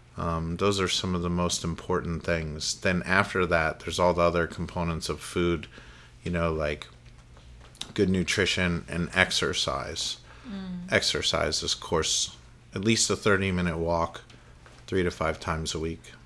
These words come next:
Speaker 2: Walking, yeah.
Speaker 1: Walking's very important. Yeah. And that's the basic brain health. And after that, if you find an expert to help you from the outside, but that's what people should be doing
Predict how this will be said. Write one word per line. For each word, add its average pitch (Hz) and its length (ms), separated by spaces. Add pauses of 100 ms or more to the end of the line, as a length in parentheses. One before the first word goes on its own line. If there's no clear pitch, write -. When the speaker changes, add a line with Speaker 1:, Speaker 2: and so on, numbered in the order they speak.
(180)
Speaker 2:
Walking, 196 600
yeah. 185 240 (280)
Speaker 1:
Walking's 87 600
very 92 360
important. 80 560 (1040)
Yeah. 85 240 (480)
And 101 100
that's 127 180
the 123 60
basic 101 380
brain 85 200
health. 82 280
And 110 80
after 127 300
that, 82 340 (480)
if 92 100
you 98 120
find 92 320
an - 100
expert 85 480
to 87 160
help 85 300
you 76 280 (1160)
from 90 220
the 78 100
outside, 87 420
but 92 80
that's 117 200
what 92 180
people 90 300
should - 180
be 82 60
doing 80 380